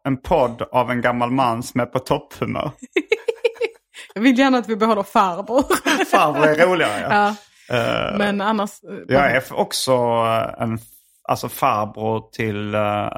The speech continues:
Speaker 1: min brorsas barn då.
Speaker 2: Just det. Så det är faktamässigt sant.
Speaker 1: Mm.
Speaker 2: Det är tråkigt att man aldrig ser en gammal moster, om bara en gammal tant.
Speaker 1: Nej, men på, om vi ska tillbaka till franska så säger man tante.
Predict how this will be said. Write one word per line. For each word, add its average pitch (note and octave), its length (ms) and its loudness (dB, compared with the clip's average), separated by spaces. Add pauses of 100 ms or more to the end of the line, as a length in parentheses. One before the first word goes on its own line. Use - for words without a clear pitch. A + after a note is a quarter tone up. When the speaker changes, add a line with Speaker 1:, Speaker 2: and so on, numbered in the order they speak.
(260)
Speaker 1:
min A2+ 240 -2
brorsas - 460 -6 (220)
barn C#3+ 320 0
då. - 220 0
Speaker 2:
Just A3 360 0
det. F3+ 180 -6 (580)
Så - 180 -12
det F#3+ 80 -6
är F#3 40 -6
faktamässigt F3+ 640 -8
sant. F#3 360 -12
Speaker 1:
Mm. E3+ 300 2 (420)
Speaker 2:
Det A#3 40 -4
är A#3 40 -2
tråkigt C4+ 300 -4
att F3 80 -4
man G#3+ 120 -4
aldrig C4 200 -2
ser G3+ 280 -2 (160)
en G3 120 -4
gammal G3 200 -2
moster, - 480 -4 (200)
om G3+ 200 0
bara F#3 120 0
en F3 100 -2
gammal F3 200 -4
tant. - 400 -8 (840)
Speaker 1:
Nej, D3+ 140 4
men D#3 180 0
på, - 200 -2
om C#3+ 340 0
vi C#3+ 60 -2
ska C#3+ 160 -2
tillbaka D#3+ 360 2
till C3+ 140 -4
franska D#3 520 -2
så C3+ 100 -8
säger C#3 220 0
man A#2 300 -2
tante. A2+ 640 -2